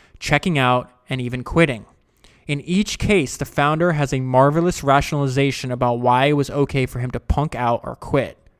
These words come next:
But none of them will ever be great founders. Whenever I meet a successful founder, I ask them how they did it.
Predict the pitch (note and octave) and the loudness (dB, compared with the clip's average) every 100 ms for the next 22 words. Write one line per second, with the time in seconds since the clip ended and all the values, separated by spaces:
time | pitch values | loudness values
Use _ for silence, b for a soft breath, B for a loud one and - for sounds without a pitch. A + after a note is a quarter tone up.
0 | b b b b b - C#3 C#3 E3 F#3 | b b b b b -2 0 4 6 6
1 | C3 A#2 A#2+ A#2+ B2 B2+ C3 B2+ B2 A#2 | 4 -2 -4 -4 -2 -2 -2 -2 -4 -8
2 | B2+ C#3 D3+ G#2+ - - - - - _ | -4 -2 -2 -4 -12 -16 -16 -18 -20 _
3 | _ _ _ _ _ _ C#3 C3+ D#3+ G#3 | _ _ _ _ _ _ -2 2 2 4
4 | G#3 E3 E3 F3 D3 - - C#3+ C#3+ - | 2 2 2 2 0 -6 -6 -6 -4 -4
5 | C#3 - C3+ - D#3 C#3+ A2+ A2+ - B2+ | -4 -4 -4 0 0 -2 -8 -12 -8 -6
6 | B2 C#3 - D#3+ B2+ A#2+ A#2+ B2 C3+ D3+ | -2 -2 -2 -2 -2 -4 -4 -6 0 0
7 | A#2+ - | 0 -10